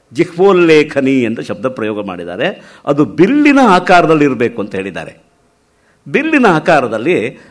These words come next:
ಅದು ಇರಬೇಕು, ಅದು ಮರದ ಕಡ್ಡಿ ಆಗಿರಬೇಕು. ಆದರೆ ಆ ನಾಲಿಗೆಯ ಮೂಲ ಭಾಗವನ್ನೆಲ್ಲ ಕೆರೆಸಿ ತೆಕ್ಕೊಳ್ಳೋದಕ್ಕೆ ಅನುಕೂಲ ಆಗಬೇಕು ಅಂತ. ನಮ್ಮ ಟಂಗ್ ಕ್ಲೀನರ್ ಅದಕ್ಕೆ ಅನುಕೂಲವಾಗಿಲ್ಲ.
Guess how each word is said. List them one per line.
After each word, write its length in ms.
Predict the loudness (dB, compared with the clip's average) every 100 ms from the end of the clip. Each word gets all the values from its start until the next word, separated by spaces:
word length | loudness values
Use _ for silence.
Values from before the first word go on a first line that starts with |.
| -8
ಅದು 140 | -2
ಇರಬೇಕು, 380 | 0 2 0 0
ಅದು 100 | -4
ಮರದ 240 | -4 -4
ಕಡ್ಡಿ 260 | -2 -2 0
ಆಗಿರಬೇಕು. 760 | -2 -4 -8 -12 -10 -8 -8 -12 _ _
ಆದರೆ 300 | -2 2 4
ಆ 100 | 4
ನಾಲಿಗೆಯ 480 | 2 2 2 2 2 2 -2 -8
ಮೂಲ 320 | -4 0 4 2
ಭಾಗವನ್ನೆಲ್ಲ 720 | 2 0 2 -2 0 0 -2
ಕೆರೆಸಿ 400 | -2 -2 -2 -6
ತೆಕ್ಕೊಳ್ಳೋದಕ್ಕೆ 540 | -8 -4 -2 -2 -2
ಅನುಕೂಲ 280 | -4 -2 0
ಆಗಬೇಕು 400 | 0 -2 -10 -10
ಅಂತ. 160 | -12 -12 -18 _ _ -4
ನಮ್ಮ 260 | -4 -4
ಟಂಗ್ 320 | -4 -2 -4
ಕ್ಲೀನರ್ 300 | -4 -2 0
ಅದಕ್ಕೆ 240 | 0 -2 -2
ಅನುಕೂಲವಾಗಿಲ್ಲ. 960 | -4 0 0 -2 -4 -2 -2 -4 -20